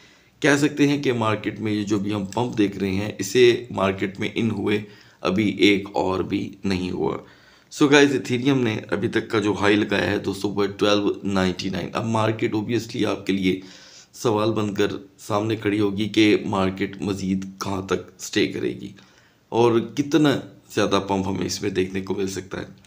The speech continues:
So गाइस, इससे पहले कि हम आगे बढ़ें, मैंने आपको ये अपडेट पहले से ही प्रोवाइड कर दी थी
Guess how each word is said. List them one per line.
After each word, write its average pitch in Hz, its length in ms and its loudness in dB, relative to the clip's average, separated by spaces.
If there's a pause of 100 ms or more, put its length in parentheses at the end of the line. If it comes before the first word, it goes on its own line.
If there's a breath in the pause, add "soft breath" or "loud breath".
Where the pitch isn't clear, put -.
(320 loud breath)
So 143 140 4
गाइस, 160 180 8
इससे 143 200 0
पहले 135 300 2
कि 135 140 -2
हम 104 120 -2
आगे 98 200 -2
बढ़ें, 107 240 -2
मैंने 110 200 -4
आपको 107 520 -4 (240)
ये 110 460 -4 (720 soft breath)
अपडेट 107 460 2 (280)
पहले 131 280 4
से 127 140 0
ही 107 120 -2 (100)
प्रोवाइड 92 320 2
कर 95 140 -2
दी 95 180 -2
थी 98 240 -10